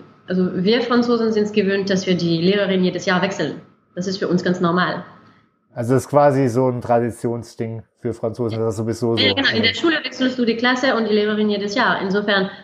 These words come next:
Speaker 1: da habe ich ja kein Problem, dass die Kids, äh, jedes Jahr halt die Klasse gewechselt haben. Also in New York war's genau das gleiche System. Man wechselt die Klasse und die Lehrerinnen.
Speaker 2: Was
Speaker 1: Jetzt
Speaker 2: spiegel-,
Speaker 1: sind
Speaker 2: und
Speaker 1: wir
Speaker 2: was spiegeln dir die Kinder? Weil das, äh,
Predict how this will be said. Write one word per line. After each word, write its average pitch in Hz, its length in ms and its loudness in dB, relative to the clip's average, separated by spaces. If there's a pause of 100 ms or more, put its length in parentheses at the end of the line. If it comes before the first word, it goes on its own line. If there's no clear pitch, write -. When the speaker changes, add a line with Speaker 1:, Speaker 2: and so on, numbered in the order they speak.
Speaker 1:
da 208 140 2
habe 254 120 2
ich 254 80 -2
ja 220 80 -2
kein 180 200 0
Problem, 190 260 0
dass 160 120 -4
die 165 80 -4
Kids, 185 280 -6
äh, 165 500 -2 (1040)
jedes 180 320 0
Jahr 160 440 0
halt 160 280 -6
die 160 60 -4
Klasse 180 260 0
gewechselt 175 540 0
haben. 151 200 2
Also 185 180 2
in 208 120 4
New 202 60 2
York 226 240 2
war's 190 180 -2
genau 180 180 -2
das 180 120 0
gleiche 180 220 -4
System. - 380 -2
Man 165 140 -2
wechselt 180 260 -2
die 170 80 -2
Klasse 220 400 2
und 190 80 -4
die 185 80 0
Lehrerinnen. 208 720 -2 (220)
Speaker 2:
Was 120 200 -2
Speaker 1:
Jetzt 151 140 6
Speaker 2:
spiegel-, 180 140 6
Speaker 1:
sind - 60 -6
Speaker 2:
und 170 80 2
Speaker 1:
wir 190 60 4
Speaker 2:
was 160 140 6
spiegeln 160 320 2
dir 143 100 6
die 131 100 -2
Kinder? 254 480 -4
Weil 143 140 4
das, 151 260 -2
äh, 156 280 -2